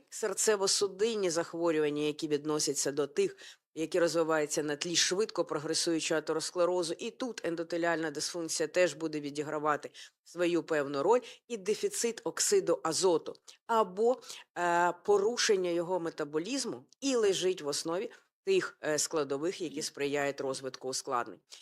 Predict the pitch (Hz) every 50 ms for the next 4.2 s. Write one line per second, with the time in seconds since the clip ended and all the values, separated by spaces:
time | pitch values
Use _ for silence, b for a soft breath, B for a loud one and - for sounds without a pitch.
0 | B B B B B 233 254 262 - - 339 320 302 277 - 269 240 262 262 247
1 | 240 233 226 214 - - 202 175 175 247 220 202 180 180 208 202 - 214 196 175
2 | 151 131 113 113 120 139 139 - 165 160 180 175 185 185 185 180 - 226 214 -
3 | 202 190 185 170 160 180 175 185 180 175 160 170 160 156 165 170 160 151 160 151
4 | - - 151 B